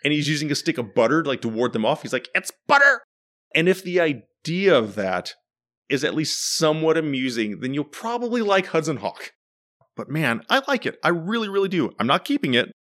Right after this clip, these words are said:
Sixteen Blocks is another example of a simple concept that I really, really respect. I like the idea of a cop just trying to get one person sixteen blocks.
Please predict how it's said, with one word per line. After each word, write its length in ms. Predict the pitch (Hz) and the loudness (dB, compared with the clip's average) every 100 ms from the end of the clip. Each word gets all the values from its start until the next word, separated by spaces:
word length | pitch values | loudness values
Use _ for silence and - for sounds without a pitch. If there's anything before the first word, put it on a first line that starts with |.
| _ _ _ _ _ _ - | _ _ _ _ _ _ -8
Sixteen 420 | - 175 - 185 | -2 0 2 2
Blocks 380 | 123 135 175 - | 4 4 2 -2
is 140 | 117 107 | -4 0
another 260 | 113 113 | 2 2
example 380 | 104 107 107 101 | 0 -2 0 -2
of 120 | 101 | 0
a 140 | 101 95 | 0 -2
simple 400 | - 113 107 101 | -2 -4 -4 -6
concept 520 | 98 98 - - 104 | -4 -2 -2 -4 -2
that 140 | 92 | -2
I 40 | 92 | -2
really, 340 | 98 107 101 | -2 -4 -4
really 220 | 98 98 | -2 -4
respect. 560 | 90 92 - 98 - - _ _ - | -4 -4 -2 0 -2 -10 _ _ -4
I 120 | 104 | 0
like 220 | 101 110 | 2 2
the 80 | 113 | 2
idea 320 | 101 101 101 | 2 2 0
of 180 | 95 95 | 0 -2
a 100 | 90 | -4
cop 400 | - 98 104 - - - 107 | -4 -2 -2 -4 -20 -18 -6
just 460 | 110 104 - - | -4 -2 -4 -8
trying 320 | - 98 98 | -4 -4 -4
to 100 | - | -8
get 380 | 95 101 95 - | -6 -2 -2 -4
one 320 | 95 92 92 | -8 -4 -4
person 520 | - 101 92 104 101 - | -4 -6 -6 -6 -8 -8
sixteen 420 | - - - 95 | -10 -8 -10 -10
blocks. 360 | 87 78 - | -10 -10 -12